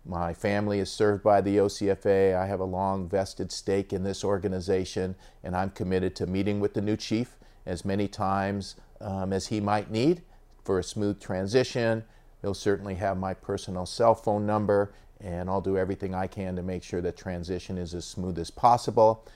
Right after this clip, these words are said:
And with that, the board has taken action to ask, uh, Chief Anderson to be the acting fire chief in those, you know,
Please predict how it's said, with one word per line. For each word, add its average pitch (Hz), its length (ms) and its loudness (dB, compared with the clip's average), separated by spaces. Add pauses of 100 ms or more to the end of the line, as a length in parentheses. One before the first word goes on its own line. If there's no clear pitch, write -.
(180)
And 123 180 2
with 127 200 6
that, 113 400 10 (220)
the 104 100 2
board 104 340 8
has 98 140 0
taken 104 320 2
action 95 500 -2
to 92 580 -2 (420)
ask, 92 480 -2
uh, 90 280 0
Chief - 280 -6
Anderson 101 480 -2
to 98 100 -8
be 92 140 -4
the 90 140 2
acting 92 360 0
fire 95 360 2
chief - 440 -6 (320)
in 147 260 4
those, 131 720 12
you 139 140 0
know, 117 240 6